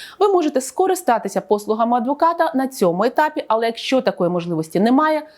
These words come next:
спробуйте самостійно захистити свої права і принаймні зменшити суму штрафу. Якщо ви порушили правила військового обліку до вісімнадцятого травня двадцять четвертого року,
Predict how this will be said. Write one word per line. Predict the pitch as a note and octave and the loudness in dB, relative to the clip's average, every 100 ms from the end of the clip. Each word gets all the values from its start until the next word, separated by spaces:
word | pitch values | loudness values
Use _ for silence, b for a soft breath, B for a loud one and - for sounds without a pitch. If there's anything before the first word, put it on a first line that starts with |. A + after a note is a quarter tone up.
| B | B
спробуйте | - C4+ C4 C#4 | -2 0 0 -4
самостійно | A3+ A#3+ A3+ G3+ - G#3 B3+ A#3+ | -2 -2 0 -4 -4 0 2 2
захистити | F3 F3+ - E3+ A3+ | 0 -4 -4 -4 -4
свої | - F3+ | -2 -2
права | F3+ F#3+ G3 D#3 E3+ - B B | 0 -2 0 0 -2 -4 B B
і | A#3+ | -2
принаймні | - D4+ F#4+ F4+ | 2 2 2 0
зменшити | F4 A3 A#3+ A#3 F#3 - - | 2 2 2 2 0 -4 -6
суму | D3+ - G#3+ A3 | -4 -2 -2 -2
штрафу. | - F#3 D#3 - - _ B B B | -6 -4 -4 -6 -20 _ B B B
Якщо | A3 - | -2 0
ви | D4+ | 2
порушили | E4+ C4+ C#4+ C4+ - E3 | 2 0 0 0 -2 -2
правила | D#3 G#3+ G3+ E3 D#3+ | 0 0 0 -2 -4
військового | D3+ - F#3 F3 G#3 | -6 -4 -2 0 0
обліку | A3 F3+ F3 | 0 -2 -4
до | D#3+ D3 G3+ | -4 0 0
вісімнадцятого | G3 F#3 E3 D#3+ C#3+ - D3+ D3+ | 0 -4 -4 -4 -4 -6 -6 -4
травня | D3+ C#3 C#3+ | -2 -2 -2
двадцять | D3 B3+ D#4+ E4+ | 0 0 0 -4
четвертого | D#4 D#4+ E4 D4+ | -2 -2 0 -2
року, | D#4 D4+ C#4 | -2 -4 -8